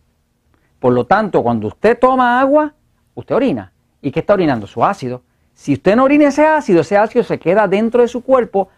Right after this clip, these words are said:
circulando y es corrosivo y le va a hacer daño. Así que la forma correcta es tome agua. Tome agua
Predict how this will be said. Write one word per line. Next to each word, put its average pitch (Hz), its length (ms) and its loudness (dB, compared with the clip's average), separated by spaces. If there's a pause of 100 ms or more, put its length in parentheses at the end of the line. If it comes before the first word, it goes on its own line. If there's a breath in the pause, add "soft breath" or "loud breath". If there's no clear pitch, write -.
(120 soft breath)
circulando 277 880 0
y 139 160 4
es 135 80 -2
corrosivo 196 640 0 (200)
y 135 120 -4
le 107 100 0
va 101 60 -2
a 110 40 -2
hacer 220 200 -2
daño. 156 340 -2 (200)
Así - 200 -12
que 127 80 -4
la 110 120 -4
forma 262 580 0
correcta 233 520 -2
es 240 140 -8 (460)
tome 190 360 2
agua. 110 440 -6 (420)
Tome 214 320 2
agua 294 460 0